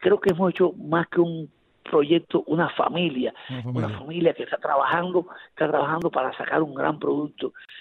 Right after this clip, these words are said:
Speaker 1: Y eso, eh, vamos, va a quedar una gran película y van,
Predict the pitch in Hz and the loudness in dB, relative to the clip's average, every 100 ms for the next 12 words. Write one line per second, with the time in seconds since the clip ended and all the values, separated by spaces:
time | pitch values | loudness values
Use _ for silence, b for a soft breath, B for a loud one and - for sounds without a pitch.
0 | B - 147 175 - - - - - - | B -2 2 4 4 0 0 -2 -2 -2
1 | - 156 165 - - - 156 - 165 170 | -2 -2 -2 -4 -6 -2 -2 2 2 2
2 | - 160 151 160 165 165 160 - 175 170 | -2 -4 -2 -2 0 0 0 2 2 2
3 | - 151 139 | 0 -2 -2